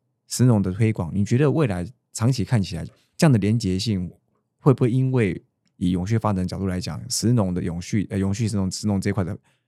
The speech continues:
富裕或是培育加速这件事情，会不会，会不会越来越重要？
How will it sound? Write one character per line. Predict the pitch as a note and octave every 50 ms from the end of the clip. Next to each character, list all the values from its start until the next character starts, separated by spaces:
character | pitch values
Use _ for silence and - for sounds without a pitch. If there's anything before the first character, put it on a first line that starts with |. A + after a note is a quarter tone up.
| _ _
富 | - - F#3 D3+ A2+ G#2+
裕 | A#2+ A2 F2+ F2 G#2+ - _ _ _ _ _
或 | - A2
是 | G#2 A2+ G#2 E2+ - F#2 F2+ - _
培 | - G2 F2+
育 | G#2+ A#2
加 | G2+ - G#2 G2 G2+
速 | - G#2+ F#2+
这 | F#2+
件 | F#2+ G2
事 | F#2+ G#2
情， | F#2 G2+
会 | G2+ G#2+
不 | -
会， | G2+ G2 E2+ - - _ _ _ _ _ _ _
会 | - -
不 | C3
会 | D3 D3+
越 | D#3 A#2+
来 | F2+
越 | E2 F2+ E2
重 | - D2 B1+ -
要？ | A#1 A1 G#2